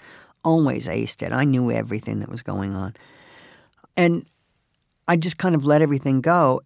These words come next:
And my father, when he moved into the assisted living facility, the television was too complicated and he couldn't figure it out. And he lived with, uh,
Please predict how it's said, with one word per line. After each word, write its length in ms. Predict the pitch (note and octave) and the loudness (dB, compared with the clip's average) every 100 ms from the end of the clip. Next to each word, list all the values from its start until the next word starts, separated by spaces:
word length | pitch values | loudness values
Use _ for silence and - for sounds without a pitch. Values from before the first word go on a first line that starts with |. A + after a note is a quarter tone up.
| - | 0
And 120 | D#3 | 2
my 160 | D3 | 2
father, 480 | C3+ F3+ G#3+ A#3+ C3+ | 0 -2 -2 0 0
when 180 | C3 C#3 | 2 2
he 60 | C#3+ | 4
moved 340 | D3+ E3 D3+ | 4 2 2
into 400 | C#3+ C3+ C#3 C3 | 0 0 -2 0
the 300 | A#2+ A#2+ A#2 - - _ | 2 0 0 -8 -20 _
assisted 420 | - - F3 - C#3 | -8 -2 -2 0 0
living 260 | F#3 A3+ | 2 0
facility, 600 | D#3+ A#2 A#2+ A#2 A2+ C3 C3 - _ _ _ - | -2 -4 -4 -4 -4 -4 -8 -16 _ _ _ -6
the 80 | D#3+ | -4
television 560 | F#3 A3+ B3+ C#3 B2 | 0 0 2 2 2
was 120 | B2 | 0
too 160 | - D3 | 0 -4
complicated 680 | C3+ G2 A2+ - - - C#3+ | -4 -6 -8 -10 -10 -10 -2
and 140 | E3 F3+ | 2 2
he 60 | |
couldn't 240 | F3 F#3 D#3+ | 2 -2 -2
figure 300 | F3+ E3+ E3+ | -4 -4 -4
it 80 | |
out. 300 | F#3+ G3+ - _ _ - | -4 -8 -12 _ _ -2
And 120 | E3 | 0
he 160 | E3 G3 | 2 4
lived 480 | E3 E3 F#3 D#3 | 4 4 2 -2
with, 140 | C3 B2 - _ _ | -4 -4 -10 _ _
uh, 80 | - | -18